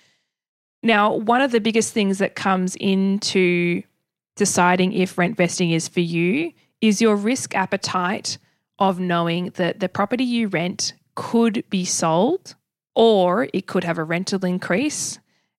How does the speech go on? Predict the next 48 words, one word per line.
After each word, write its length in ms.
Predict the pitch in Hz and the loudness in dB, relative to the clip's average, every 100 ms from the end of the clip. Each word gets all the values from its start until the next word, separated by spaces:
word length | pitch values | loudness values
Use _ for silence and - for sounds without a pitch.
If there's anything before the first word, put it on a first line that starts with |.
| _ | _
and 300 | 190 185 185 | 0 2 0
there's 260 | 180 185 185 | 0 0 2
a 80 | 185 | 2
level 420 | 190 196 202 208 | 4 2 2 2
of 120 | 190 | 2
uncertainty 720 | 175 175 - 165 165 160 170 170 | 0 -2 -2 -2 -2 -4 -4 -2
when 220 | 165 160 | -4 -4
you 180 | 156 - | -4 -2
are 400 | 151 151 151 151 _ _ _ - | -2 0 -2 -4 _ _ _ -2
a 140 | 180 | -2
renter 440 | 151 160 - 143 - _ _ _ _ _ _ _ | -2 -4 -6 -6 -8 _ _ _ _ _ _ _
that 260 | 196 175 - | 0 0 0
is 220 | 202 180 | -2 -4
kind 340 | - 220 220 | -4 2 4
of 100 | 196 | 4
out 160 | 170 170 | 4 2
of 80 | 165 | 0
your 120 | 160 | -2
control 360 | 165 175 151 | -4 -2 0
and 80 | 151 | 0
kind 220 | - 160 | -4 -4
of 60 | 147 | -4
out 120 | 147 | -4
of 100 | 147 | -6
your 120 | 143 | -8
hands. 480 | - - - - - - _ _ _ _ | -8 -8 -8 -10 -14 -16 _ _ _ _
If 300 | 240 240 - | 2 2 2
you're 220 | 240 277 | 2 2
happy 580 | 285 196 190 196 196 185 | 2 0 0 0 -2 -2
to 600 | - - 180 175 175 170 - _ _ _ _ 196 | -6 -4 0 0 -2 -4 -8 _ _ _ _ -2
move 280 | 190 190 | 2 2
around 520 | 185 170 165 175 185 208 | 2 2 2 2 0 -2
and 160 | 180 | -2
you're 220 | 180 175 175 | 0 2 0
okay 360 | - 180 170 | -2 -2 0
with 100 | 170 | 0
the 120 | 180 | 0
uncertainty 760 | 170 170 - 170 165 160 - 165 | -2 -2 -2 -2 -2 -6 -4 -2
of 140 | 156 | -2
maybe 280 | 170 165 185 | 0 0 0
only 140 | 180 175 | 0 0
being 260 | 170 165 | 0 -2
somewhere 320 | 165 170 160 | -2 -2 -2
for 160 | 165 - | -2 -6
twelve 360 | - 175 165 170 | -4 0 0 0
months 260 | 170 - | -4 -2
at 180 | 160 - | -4 -2
best 520 | 170 165 - - - | -2 -2 -2 -8 -10